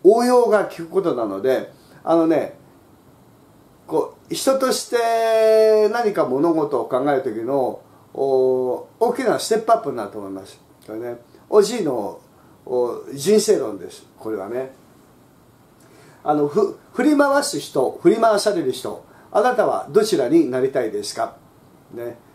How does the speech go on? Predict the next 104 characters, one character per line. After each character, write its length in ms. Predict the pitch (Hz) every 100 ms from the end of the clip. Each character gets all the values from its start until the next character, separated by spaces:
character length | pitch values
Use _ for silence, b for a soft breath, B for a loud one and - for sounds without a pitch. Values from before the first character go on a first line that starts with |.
| b
え、 80 | 127
ど 100 | 135
っ 20 |
ち 140 | 131 202
も 80 | 226
嫌 160 | 233
だ 60 | 185
よ 60 |
っ 20 | -
て 100 | 123
い 60 |
う 20 |
人 160 | 131 139
が 100 | 117
い 40 |
る 40 | 131
か 120 | 139
も 100 | 117
し 80 | 117
れ 80 | 117
な 100 | 113
い 60 |
け 80 | 110
ど 80 | 107
も、 260 | 123 117 B B
お、 100 | 139 135
振 120 | 180
り 100 | 254
回 220 | 269 269
さ 140 | 269
れ 100 | 247
て、 1040 | - 139 127 117 113 117 120 120 117 117 113
あ 60 | 165
っ 40 |
ち 100 | 156
向 80 | 147
い 20 |
て 80 | 135
こ 80 | 139
っ 20 |
ち 80 | 151
ペ 240 | 127 160
ペ 140 | 160 151
ペ 160 | 147
ペ 80 | 147
っ 40 |
て 140 | 139 110
な 100 | 107
ん 20 |
か、 180 | 101 - B B B
そ 140 | - 196
の 80 |
う 60 | 220
ち 140 | 208 202
ね、 200 | 165 -
飽 100 | 143
き 80 | 208
る 80 |
時 160 | 160 107
が 100 | 104
来 120 | 131
る 100 | 123
と 80 | 110
思 120 | 101
う 40 | 95
ん 40 |
だ 60 | 90
よ。 120 | 82 - -
バ 100 | 120
カ 60 | 120
バ 120 | 123
カ 80 | 117
し 120 | 117
い 40 | 101
時 120 | 92
が 180 | 95 107
ね。 180 | 110 - b b -
な 60 | 156
の 60 |
で、 80 | 143
あ 60 | 127
の、 240 | 120 -
お 80 | 165
じ 120 | 220
い 40 |
の 100 | 196
こ 120 | 143 120
の 100 | 107
解 200 | 131 131
説 280 | 135 -
を 120 | 131 127
最 200 | 202 156
後 60 |
ま 120 | 123
で 180 | 107 107
聞 120 | 104 123
い 40 |
て 120 | 131
い 60 | 123
た 80 | 127
だ 60 |
け 80 | 120
る 100 | 113
と、 260 | 127 117